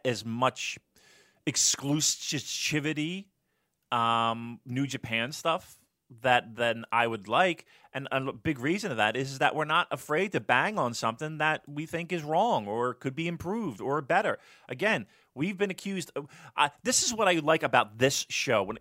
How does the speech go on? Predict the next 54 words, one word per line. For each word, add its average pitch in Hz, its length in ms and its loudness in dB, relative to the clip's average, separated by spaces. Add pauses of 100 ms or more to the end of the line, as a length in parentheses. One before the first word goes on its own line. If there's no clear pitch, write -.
especially 220 360 2
when 220 120 -2
it - 40 -6
comes 170 200 0
to 139 120 -2
our 117 100 6
pro 135 240 2
wrestling 98 320 -2
takes. - 260 -18
The 180 100 2
other 185 160 2
nonsense 120 460 2
that 113 100 -2
we 113 80 -4
talk 104 260 2
about, 98 280 -2
okay, 98 200 -2
great. - 220 -6
I 104 100 0
gotta 113 260 -4
un-, 110 180 -4
I 117 80 0
can 127 160 -4
understand 110 320 -4
people 104 240 -6
hand 95 240 -6
waving 95 260 -6
that 92 200 -12
and 90 100 -20
whatever. - 260 -14 (560)
Um, 123 560 6
but 147 140 0
when 147 100 0
it 143 60 -8
comes 214 220 -2
to 208 80 -8
the, 151 140 -2
to 147 160 -10
the 123 120 0
meat 139 240 -4
and 127 80 -8
potatoes 117 520 0
of 101 120 -4
what 123 160 0
we 120 80 -4
fucking 110 320 0
do 160 160 0
here, 107 260 -6 (800)
um, 131 500 6 (480)
we 160 200 6
get 190 180 2
criticism 143 640 -2
for 110 580 2 (340)
being 120 400 0